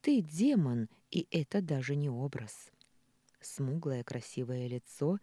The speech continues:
смоляные волосы и глаза цвета ночи. Ты меня пугаешь. Но вместе с этим... Все внутри горит от желания принадлежать такому матерому,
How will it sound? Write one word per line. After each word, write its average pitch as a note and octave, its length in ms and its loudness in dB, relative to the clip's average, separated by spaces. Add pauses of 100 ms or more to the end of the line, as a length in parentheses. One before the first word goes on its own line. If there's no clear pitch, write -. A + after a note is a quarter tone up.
(320)
смоляные C#3 640 2
волосы C#3+ 640 0 (240)
и F3+ 120 4
глаза D3+ 680 2 (260)
цвета G3 480 -2
ночи. D#3 580 -2 (800)
Ты A#3+ 160 4
меня G#3 360 8
пугаешь. G3+ 920 -4 (560)
Но D#3+ 200 6
вместе D3+ 560 4
с - 180 -8
этим... C#3 480 -2 (260)
Все - 460 0
внутри E3+ 640 2 (240)
горит F#3+ 460 4
от E3 120 2
желания D#3 720 2
принадлежать F3+ 920 2
такому D3+ 360 2
матерому, C#3+ 720 0